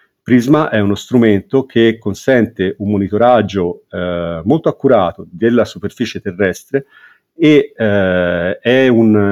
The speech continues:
un, un, diciamo, un aiuto, eh, nella gestione sia del territorio, per così come è, ma anche nella gestione di catastrofi, di eventi ambientali estremi, incendi, alluvioni, terremoti, frane.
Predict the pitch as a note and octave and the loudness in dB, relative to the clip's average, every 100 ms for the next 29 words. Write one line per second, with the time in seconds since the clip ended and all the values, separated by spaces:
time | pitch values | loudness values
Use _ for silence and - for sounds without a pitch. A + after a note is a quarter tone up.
0 | F#2+ G2 F#2+ - _ G#2 - - A#2 A2+ | -2 -4 -8 -12 _ -8 -8 -8 -4 -2
1 | B2+ A#2 A2+ A2 F#3+ A#2+ F2 G2 _ _ | 0 0 2 4 4 2 -2 -10 _ _
2 | - F#2 G#2+ G#2+ A2+ A#2 - D#3 G2+ F#2+ | -8 -2 0 2 -2 -2 2 4 2 -2
3 | - _ _ - - A#3 B2+ A2 A2+ A2 | -8 _ _ -10 0 2 4 2 2 0
4 | G#2 G#2+ F#2 G#2 - - - G2+ - C3+ | 2 2 2 -4 -10 -18 -10 -8 0 0
5 | - G2+ A#2 D3 G#3 G#3+ G#3+ D#3 B2+ B2 | 0 0 0 0 0 0 2 2 2 -2
6 | - F3 E3 - - - _ _ _ G#2+ | -2 2 2 0 -10 -20 _ _ _ 0
7 | C3 A#2 D3+ B2 - G#2 - G2 G#2 _ | 0 0 0 -2 -2 -12 -10 -12 -14 _
8 | - G2+ F#2 C3 C3 C3 _ G#2 B2+ B2 | -18 -4 4 6 6 2 _ 0 2 4
9 | B2+ A2+ A#2+ A2 B2 A#2 A2+ G#2+ - C#3+ | 2 4 2 4 4 6 4 2 0 2
10 | A#2 G2 G#2 _ _ G#2 - C#3 C#3 A2+ | 4 0 -4 _ _ -6 0 2 2 2
11 | F#2 A#2 _ _ _ - G#2 G#2 C3 D3 | -2 -10 _ _ _ -8 -2 0 4 4
12 | C3+ G#2 - _ _ A2+ G#2+ A2 C#3 A#2 | 4 2 -4 _ _ -2 2 2 4 2
13 | G#2+ - B2+ B2+ G#2+ G#2 | -2 -4 -2 0 -2 -6